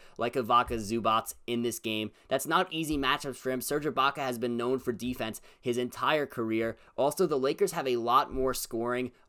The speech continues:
off the bench than they did in prior years. They have guys like Dennis Schroeder,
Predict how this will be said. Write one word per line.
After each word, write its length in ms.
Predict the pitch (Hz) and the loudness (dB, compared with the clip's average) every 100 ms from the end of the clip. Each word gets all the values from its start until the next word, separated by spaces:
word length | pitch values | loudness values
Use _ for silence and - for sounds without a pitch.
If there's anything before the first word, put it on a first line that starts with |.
| - | -4
off 240 | 117 123 | -2 -2
the 100 | 123 | -4
bench 380 | 98 113 123 - - | -2 -2 -4 -10 -12
than 120 | 107 | -8
they 140 | 101 101 | -4 -4
did 340 | 95 120 120 - | 0 2 2 -4
in 240 | 104 101 | -8 -8
prior 400 | - 139 143 147 | -4 0 2 2
years. 360 | 143 143 143 - - | 0 0 0 -4 -12
They 80 | - | -8
have 260 | 110 123 123 | 2 2 4
guys 280 | 117 120 110 | 2 0 -2
like 160 | 98 | -4
Dennis 260 | - 143 139 | -2 -2 -4
Schroeder, 520 | - 120 117 113 117 | -4 -2 0 -2 -4